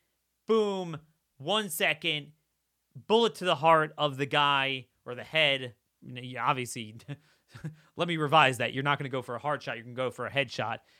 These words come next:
and you're actually gonna learn that out at Front Sight. Um, if you go to constitution coach dot com, join me there. You're gonna go for the headshot, boom, clean shot, he's dead, no harm to the hostage,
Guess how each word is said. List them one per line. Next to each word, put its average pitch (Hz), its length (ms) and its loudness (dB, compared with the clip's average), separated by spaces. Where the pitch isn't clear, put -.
and 139 80 -10
you're 139 100 0
actually 151 240 -2
gonna 120 180 -10
learn 131 220 -4
that 117 140 -2
out 113 200 -4
at - 140 -12
Front 123 260 -10
Sight. 107 440 -10
Um, 101 300 -16
if - 80 -20
you 113 60 -14
go 120 100 -6
to 113 80 -6
constitution 117 460 -10
coach 110 240 -10
dot 101 180 -10
com, 113 340 -10
join 127 240 -8
me 107 80 -12
there. 98 240 -10
You're 131 120 -10
gonna 156 120 0
go 170 60 0
for 151 100 -6
the 135 80 -4
headshot, 131 560 -2
boom, 139 360 0
clean 190 280 -4
shot, 160 360 4
he's 190 280 -4
dead, 143 400 2
no 170 200 0
harm 160 280 0
to 147 100 -6
the 139 80 2
hostage, 139 480 -2